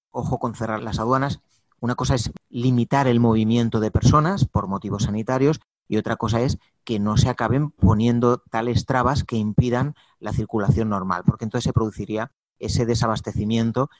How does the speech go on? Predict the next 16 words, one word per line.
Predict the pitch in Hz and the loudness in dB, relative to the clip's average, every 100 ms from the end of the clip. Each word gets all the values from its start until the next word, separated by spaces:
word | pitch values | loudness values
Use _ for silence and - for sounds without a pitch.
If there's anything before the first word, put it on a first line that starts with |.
| _ - | _ -12
que | |
hasta | 104 - | -6 -2
ahora | 101 110 | -2 -4
siempre | 110 101 107 | -6 -6 -6
se | 101 | -4
ha | |
defendido, | 101 - 92 92 87 | -6 -8 -8 -8 -8
¿no? | 98 - _ _ | -10 -10 _ _
Por | - 117 | -2 0
tanto, | 123 | -2
que | 143 | 2
se | 127 - | 0 2
pueda | 131 135 | 0 0
garantizar | 139 131 123 127 | 0 -2 -2 -2
el | 123 | -2
suministro | 127 117 123 - 143 | -2 -2 -2 -2 -2